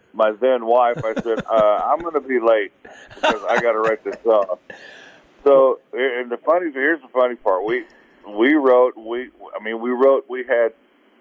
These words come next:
ninety-nine point nine percent of the song written, you know, we, we, but we were struggling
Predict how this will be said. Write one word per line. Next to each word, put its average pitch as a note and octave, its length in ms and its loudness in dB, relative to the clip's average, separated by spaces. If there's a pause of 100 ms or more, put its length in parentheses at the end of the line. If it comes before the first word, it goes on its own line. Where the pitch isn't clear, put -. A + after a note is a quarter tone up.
(120)
ninety-nine B2+ 680 0
point A#2 320 -2
nine A#2+ 240 0
percent A2+ 360 -6
of G#2+ 120 -4
the G2+ 160 -6
song G#2 360 0
written, F#2+ 420 0
you F#2 140 -8
know, F#2+ 360 2
we, G#2 180 -8 (100)
we, G#2+ 100 -14 (220)
but G2+ 160 0
we F#2 80 -14
were F2+ 100 -10 (140)
struggling G2+ 600 2